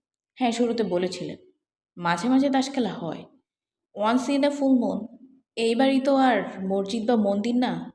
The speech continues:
যে এখানে তাস খেলা হবে না। আপনি তাহলে পুরোপুরি সত্যি কথা বলছেন না।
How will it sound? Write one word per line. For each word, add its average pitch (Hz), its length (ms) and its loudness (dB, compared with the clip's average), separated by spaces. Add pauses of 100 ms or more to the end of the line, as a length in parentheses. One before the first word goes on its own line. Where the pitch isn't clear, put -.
(120)
যে 196 200 2
এখানে 202 240 2
তাস 175 260 -2
খেলা 196 200 -4
হবে 185 260 -2
না। 214 140 -8 (640)
আপনি 240 320 -2
তাহলে 311 220 0
পুরোপুরি 302 380 0
সত্যি 214 360 -2
কথা 277 180 2
বলছেন 160 440 -4
না। - 200 -14